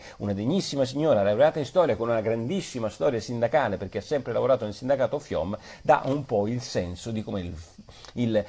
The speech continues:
sindacato non sia più quello fascista in cui si lavorava nelle fabbriche e si era tutti corporativi, no? E basta laurearsi in storia e si diventa, eh, presidenti segretari della fiom.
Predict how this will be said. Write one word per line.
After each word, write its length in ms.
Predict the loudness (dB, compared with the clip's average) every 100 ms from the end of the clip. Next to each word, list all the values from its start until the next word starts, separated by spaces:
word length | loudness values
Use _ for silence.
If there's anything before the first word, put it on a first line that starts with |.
| -4
sindacato 680 | -2 0 4 4 2 -2 -4
non 120 | -2
sia 120 | -6
più 100 | -4
quello 160 | -4 -4
fascista 680 | -6 -8 -10 -8 -8 -8 -12 -16 -6
in 160 | -6
cui 420 | -4 -2 -2 -2 -6 -12
si 180 | -2
lavorava 420 | 0 4 6 6 4
nelle 180 | 2 2
fabbriche 640 | 2 2 0 -2 -2 -2
e 100 | -2
si 160 | -2
era 80 | -4
tutti 260 | -4 -8 -6
corporativi, 800 | -6 -6 -2 -2 -2 -6 -6 -2
no? 240 | 0 0 -6 -18 -4
E 380 | -2 0 -4 -4
basta 280 | -4 2
laurearsi 400 | 4 6 4 2
in 40 | -8
storia 360 | -2 0 2
e 40 | -2
si 140 | -4
diventa, 440 | -2 -2 0 0 -2 -4 -4
eh, 180 | -4
presidenti 800 | -4 -2 -2 0 0 0 -2 -6 -4
segretari 580 | -2 0 2 2 2 -2
della 400 | -2 -2 0 -2 -2
fiom. 480 | 0 2 2 0